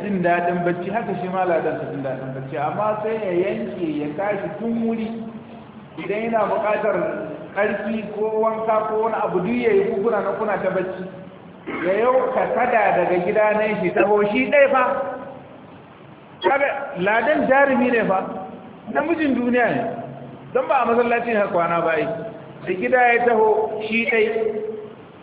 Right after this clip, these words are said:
Ka san matsoraci ba zai iya hitowa gida da dare ba, ko ta yawa. Ya ɗan leko haka, kawai wallahi tsoro na kashi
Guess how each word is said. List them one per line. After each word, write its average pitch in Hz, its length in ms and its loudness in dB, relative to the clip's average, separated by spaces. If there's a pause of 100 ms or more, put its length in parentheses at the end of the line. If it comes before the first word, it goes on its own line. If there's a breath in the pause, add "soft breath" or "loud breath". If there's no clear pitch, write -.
(200)
Ka 214 180 -2
san 254 140 2
matsoraci 240 480 0
ba 214 80 0
zai 202 160 -2
iya 185 100 4
hitowa 175 300 2
gida 165 240 0
da 160 160 -4
dare 131 180 -6
ba, 131 160 -6
ko 196 160 2
ta 202 160 -2
yawa. 160 400 0 (540)
Ya 180 260 -4
ɗan 202 240 0
leko 208 260 0
haka, 185 240 -2 (220)
kawai 190 320 -2
wallahi 175 360 -2
tsoro 175 360 -4
na 196 120 -4
kashi 151 300 -4